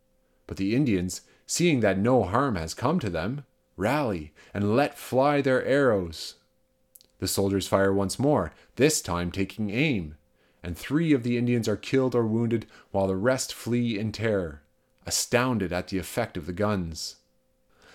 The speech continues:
Captain Smith seizes their medicine, or idol, knowing that they will be greatly troubled at its loss.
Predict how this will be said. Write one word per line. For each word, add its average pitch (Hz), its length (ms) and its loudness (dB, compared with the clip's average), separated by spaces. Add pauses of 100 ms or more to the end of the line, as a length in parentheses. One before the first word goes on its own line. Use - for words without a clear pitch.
(140)
Captain 98 380 0
Smith 110 320 -4
seizes 113 480 0
their 110 100 2
medicine, 113 600 0 (140)
or 101 200 2
idol, 104 500 0 (260)
knowing 120 380 2
that 110 180 4
they 113 100 2
will 117 120 4
be 113 140 0
greatly 117 380 0
troubled 123 400 0
at 85 120 -2
its 90 140 -8
loss. 113 600 -4